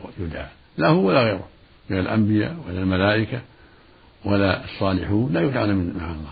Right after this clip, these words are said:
ولا يستغاث بهم، لكن تقول: "يا رب اغفر لي، يا رب ارحمني، يا رب أصلح قلبي، يا رب ارزقني، يا رب فرج كربتي، يا رب أصلح أولادي، يا رب انصرني على عدوي، يا رب شفع في نبيك،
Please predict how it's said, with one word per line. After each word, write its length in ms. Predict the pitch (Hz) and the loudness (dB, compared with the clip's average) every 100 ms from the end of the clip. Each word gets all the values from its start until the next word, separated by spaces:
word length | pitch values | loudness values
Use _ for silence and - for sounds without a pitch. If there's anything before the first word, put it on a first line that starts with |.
| - | -4
ولا 240 | 82 85 | 0 0
يستغاث 260 | - 107 98 | 0 -2 -2
بهم، 320 | 95 82 76 - - - _ - _ _ _ - _ _ _ _ _ - | -2 -4 -10 -16 -20 -20 _ -20 _ _ _ -20 _ _ _ _ _ -4
لكن 200 | 104 107 | 0 0
تقول: 220 | 110 147 196 | 2 2 4
"يا 180 | 185 | 4
رب 200 | 107 101 | 2 0
اغفر 200 | 95 87 | -2 -2
لي، 220 | 101 87 87 | -4 -4 -4
يا 200 | 185 165 | -2 2
رب 220 | 120 101 | 2 2
ارحمني، 460 | 92 - 104 92 85 180 | -2 -2 0 0 -4 -4
يا 120 | 175 | 0
رب 220 | 147 117 | 2 4
أصلح 460 | 117 113 - 110 - | 4 4 2 0 4
قلبي، 360 | 117 104 98 - - - - - | 4 6 2 0 -12 -20 -20 -8
يا 120 | 196 175 | 0 4
رب 200 | 131 127 | 6 6
ارزقني، 580 | 104 127 127 123 104 - - - - - - | 6 4 4 4 2 -2 -16 -20 -20 -14 -4
يا 140 | 175 | 2
رب 180 | 165 139 | 4 6
فرج 280 | 120 127 117 | 6 4 4
كربتي، 580 | 117 120 117 110 113 - - - - - | 4 4 4 2 -2 -2 -10 -20 -14 -2
يا 100 | 165 | 2
رب 200 | 147 139 | 4 4
أصلح 340 | 135 117 113 | 2 0 0
أولادي، 580 | 117 110 127 131 117 107 - - - - - - | 2 4 4 4 2 -2 -6 -16 -20 -20 -14 0
يا 120 | 147 | 4
رب 160 | 143 135 | 4 4
انصرني 360 | 131 131 127 | 4 6 4
على 220 | 127 123 | 4 2
عدوي، 600 | 110 110 113 131 135 120 92 - - - - - - - - | 2 2 4 4 4 2 0 -10 -20 -20 -20 -20 -20 -14 -2
يا 100 | 165 | 4
رب 200 | 160 143 | 4 4
شفع 160 | 135 131 | 4 2
في 300 | 123 127 135 | 6 6 6
نبيك، 500 | 117 113 131 127 | 6 6 8 6